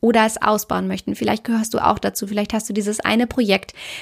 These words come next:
was du unbedingt in die Welt bringen möchtest oder es noch größer werden lassen möchtest.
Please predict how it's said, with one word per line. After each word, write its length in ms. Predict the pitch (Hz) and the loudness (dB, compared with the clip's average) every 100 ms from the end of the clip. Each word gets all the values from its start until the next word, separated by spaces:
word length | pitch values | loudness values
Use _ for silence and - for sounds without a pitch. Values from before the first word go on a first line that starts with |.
| - | 2
was 200 | 214 214 | 2 4
du 120 | 233 | 4
unbedingt 340 | 226 226 233 226 | 6 6 4 4
in 80 | |
die 100 | 226 | 2
Welt 240 | 202 190 190 | 4 2 2
bringen 260 | 190 196 | 0 0
möchtest 460 | 190 196 190 190 - | 0 -2 -4 -6 -4
oder 200 | 214 202 | 0 2
es 160 | 208 226 | 2 -2
noch 160 | 220 | -2
größer 500 | - 214 269 269 196 | 2 6 6 4 0
werden 420 | 185 175 185 190 - - | 0 -2 -2 -4 -8 -4
lassen 480 | 190 190 190 190 185 | 0 0 0 -2 0
möchtest. 560 | 180 190 190 202 220 | -2 -2 -2 -2 -4